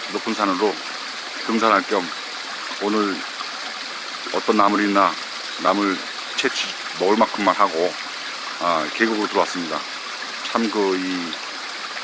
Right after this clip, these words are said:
에, 힘든 세상에, 아, 이렇게 그 살다가 어제 야간 작업하고 야간 일을 하고, 아, 잠, 자는 둥 마는 둥 하고, 아, 제가 이렇게 그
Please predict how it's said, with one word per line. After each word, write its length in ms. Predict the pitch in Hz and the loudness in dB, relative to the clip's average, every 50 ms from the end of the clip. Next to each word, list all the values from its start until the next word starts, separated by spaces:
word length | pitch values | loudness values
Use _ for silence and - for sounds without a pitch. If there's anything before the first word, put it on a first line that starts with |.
| - - | -6 -2
에, 360 | 87 87 87 85 82 80 78 76 69 67 - - - - - - - - - - - | 0 0 0 0 0 -2 -4 -4 -6 -6 -8 -8 -8 -8 -10 -10 -10 -10 -8 -6 -4
힘든 320 | - - - 147 131 127 120 | -2 0 2 2 2 2 0
세상에, 420 | 113 101 98 98 95 104 104 98 90 - - - - - - - - - - - - 87 | 2 4 4 4 4 4 4 2 0 -2 -6 -8 -8 -6 -6 -6 -8 -8 -8 -4 0 4
아, 120 | 90 90 | 4 4
이렇게 260 | 92 92 - - 104 | 4 2 0 -4 -4
그 440 | 90 101 101 98 92 87 82 78 69 - - - - - - - - - - - - - | 0 0 2 2 2 0 -2 -4 -6 -8 -8 -10 -10 -10 -10 -8 -8 -8 -8 -8 -2 2
살다가 400 | - 104 101 95 98 87 95 95 87 - - | 2 2 4 4 4 4 6 4 4 4 2
어제 260 | 92 92 98 98 95 | 0 2 4 4 6
야간 240 | 92 90 87 95 95 | 6 6 6 6 6
작업하고 500 | 95 95 90 87 85 85 80 87 87 78 - - - - - - - - - - | 4 4 4 4 2 0 0 -2 -4 -4 -4 -8 -8 -8 -8 -8 -8 -6 -2 2
야간 280 | 87 92 95 107 98 101 | 4 4 6 4 4 2
일을 120 | 104 101 | 2 0
하고, 400 | 104 - 117 104 101 110 117 113 104 - - - - - - - - - | 2 2 2 2 4 4 2 2 0 -4 -8 -8 -8 -8 -8 -8 -6 -2
아, 260 | - 87 85 82 80 - | 0 2 2 2 2 0
잠, 300 | - - 101 104 101 92 - - - - - - - - | 0 -2 0 0 0 -2 -4 -6 -8 -8 -8 -8 -8 -4
자는 220 | - - 98 107 101 | -2 0 2 2 2
둥 100 | 98 104 | 2 4
마는 200 | 104 92 87 90 | 4 4 4 4
둥 80 | 95 101 | 0 -2
하고, 300 | - 95 87 92 98 95 - - - - - - - - - - - | 0 0 0 0 0 -2 -2 -6 -8 -10 -10 -8 -8 -8 -8 -6 -4
아, 300 | 80 82 85 80 76 76 - | -2 0 0 0 0 -2 -2
제가 180 | - 92 90 | -2 0 0
이렇게 260 | 87 82 80 - 95 87 | 0 0 -2 -4 -4 -4
그 280 | - 82 80 76 73 | -2 -2 -4 -4 -4